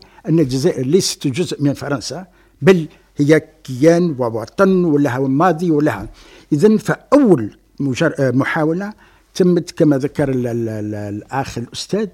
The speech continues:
في خمسة وخمسين عندما قدمت القضية الجزائر أمام الأمم المتحدة وسجلت رغم أنها بعد حين يعني،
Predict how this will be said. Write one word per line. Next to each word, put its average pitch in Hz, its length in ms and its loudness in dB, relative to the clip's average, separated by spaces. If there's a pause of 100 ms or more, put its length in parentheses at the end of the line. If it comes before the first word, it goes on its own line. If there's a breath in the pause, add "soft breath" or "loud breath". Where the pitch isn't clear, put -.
(380 soft breath)
في - 360 -6
خمسة - 380 -4
وخمسين 202 600 -6 (260 soft breath)
عندما 170 360 -2
قدمت 139 760 -4 (240)
القضية 147 440 -4
الجزائر 131 480 -2 (100)
أمام 135 320 2
الأمم 143 300 -2
المتحدة 135 800 -2 (440 loud breath)
وسجلت 180 880 2
رغم 156 260 -6 (100)
أنها 165 200 2
بعد 139 320 -8
حين 214 380 -6 (320 soft breath)
يعني، 170 400 -2